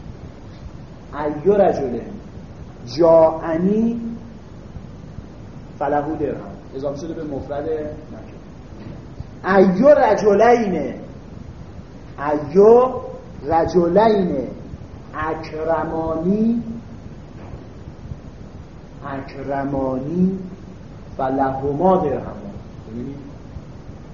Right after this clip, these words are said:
چی اومد؟ تثنیه مطابقت کرد در نکره،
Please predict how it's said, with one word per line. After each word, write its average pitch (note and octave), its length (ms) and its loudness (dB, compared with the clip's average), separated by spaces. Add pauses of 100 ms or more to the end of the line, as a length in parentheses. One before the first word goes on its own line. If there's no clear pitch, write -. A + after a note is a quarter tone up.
(180)
چی F#3+ 120 0
اومد؟ A3 440 4 (1120)
تثنیه D#3 380 0
مطابقت D3 720 2
کرد A#2+ 200 -8
در C#3 160 2
نکره، B2 500 -4